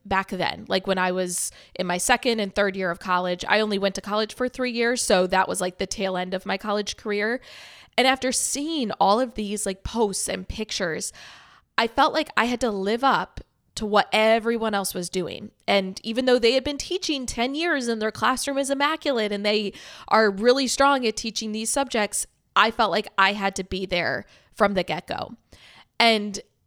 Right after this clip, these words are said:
at the time, there were not a lot of,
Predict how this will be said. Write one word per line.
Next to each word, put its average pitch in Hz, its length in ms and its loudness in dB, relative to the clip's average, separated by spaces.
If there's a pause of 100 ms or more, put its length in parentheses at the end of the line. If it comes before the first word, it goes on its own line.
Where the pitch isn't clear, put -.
(140)
at 262 220 0
the 240 80 4
time, 208 880 -2 (360)
there 247 360 4
were 453 180 6
not 208 340 2
a 277 80 4
lot 196 380 2
of, 196 100 -4